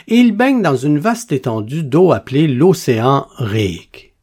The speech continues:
Au Québec, dans le parc archéologique de la Miguacha en Gaspésie, on a retrouvé de nombreux fossiles de poissons préhistoriques datant de trois cent quatre-vingts millions d'années, très bien préservés. À cette époque, ce secteur est un estuaire, donc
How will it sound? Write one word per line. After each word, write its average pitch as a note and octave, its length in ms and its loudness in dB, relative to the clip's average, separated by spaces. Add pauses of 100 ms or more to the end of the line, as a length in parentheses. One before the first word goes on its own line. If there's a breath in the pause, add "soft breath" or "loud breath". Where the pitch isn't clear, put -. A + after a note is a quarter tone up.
(1700 loud breath)
Au F#3 80 2
Québec, A3 320 0
dans E3+ 120 0
le C3 80 -2
parc F#3 260 -2
archéologique B2+ 720 -4
de C#3+ 40 -6
la B2 80 -4
Miguacha A#2 560 -4
en D#3+ 60 0
Gaspésie, B2 680 -6
on C#3+ 160 0
a D#3+ 60 0
retrouvé E3+ 460 -4
de E3+ 120 -2
nombreux D3+ 400 0
fossiles F#3+ 420 -4
de C3 80 -2
poissons B2+ 380 -6
préhistoriques B2+ 760 -4 (300 loud breath)
datant E3+ 400 -2
de D#3 120 -6
trois G#3 320 -2
cent A3+ 240 -6
quatre-vingts C#3 520 -6
millions D3+ 340 -2
d'années, G2 540 -6 (260 loud breath)
très C4 240 2
bien G#3+ 220 0
préservés. G#2 760 -8 (1160 loud breath)
À B2+ 100 -2
cette F3+ 220 0
époque, A#3 300 -2
ce C#3+ 120 -8
secteur G3+ 500 0
est C3 180 -6
un A#2+ 200 -2
estuaire, F3+ 760 -4
donc D#3 720 -4